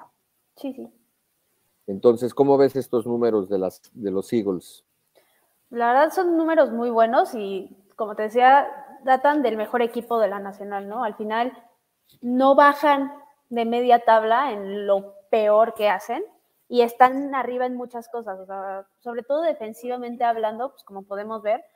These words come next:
Speaker 1: son la número uno en la parte aérea, tienen muy buenos corners, también te-, hacen un buen trabajo con los safeties. En la parte de las capturas, pues, es impresionante el número, ¿no? Como bien dices, desde los ochenta no se daba algo así,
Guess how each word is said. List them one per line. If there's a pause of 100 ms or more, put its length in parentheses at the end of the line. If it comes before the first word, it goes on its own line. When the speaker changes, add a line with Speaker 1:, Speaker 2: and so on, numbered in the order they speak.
(200)
Speaker 1:
son
la
número
uno
en
la
parte
aérea, (180)
tienen
muy
buenos
corners, (220)
también
te-,
hacen
un
buen
trabajo
con
los
safeties. (320)
En
la
parte
de
las
capturas, (200)
pues,
es
impresionante
el
número,
¿no?
Como
bien
dices, (200)
desde
los
ochenta
no
se
daba
algo
así,